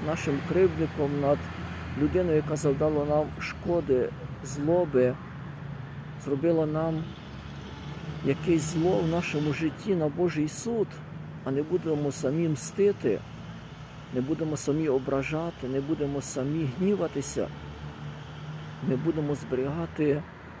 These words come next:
цей Божий мир у своєму серці. Тому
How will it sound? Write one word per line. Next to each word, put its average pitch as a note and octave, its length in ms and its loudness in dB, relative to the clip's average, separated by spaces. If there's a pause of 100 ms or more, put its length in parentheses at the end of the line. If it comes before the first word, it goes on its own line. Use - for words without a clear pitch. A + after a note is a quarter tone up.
(460)
цей C3 220 0
Божий B2 400 0
мир D3 340 0 (680)
у C#3 60 -4
своєму B2 460 -2
серці. B2 540 -4 (1700)
Тому F#3+ 140 0